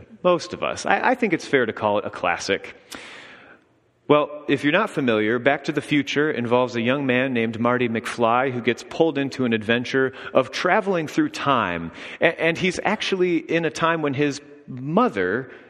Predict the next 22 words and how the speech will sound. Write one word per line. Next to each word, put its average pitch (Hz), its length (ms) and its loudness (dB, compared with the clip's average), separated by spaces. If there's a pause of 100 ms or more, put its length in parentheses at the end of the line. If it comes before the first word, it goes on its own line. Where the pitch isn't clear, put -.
(140)
is 147 440 0
his 143 260 0
own 156 300 -2
age 90 680 -2
that 120 180 2
he 160 240 -2
is 117 440 0
in 101 320 -2
the 95 100 0
future. 110 500 -2
And 131 200 -2
the 135 60 0
whole 208 300 2
thing 131 360 0
is 123 120 -2
about 117 200 2
him 135 180 -2
getting 120 280 0
back 131 400 0
to 117 260 0
the 101 100 -4
future. - 560 -6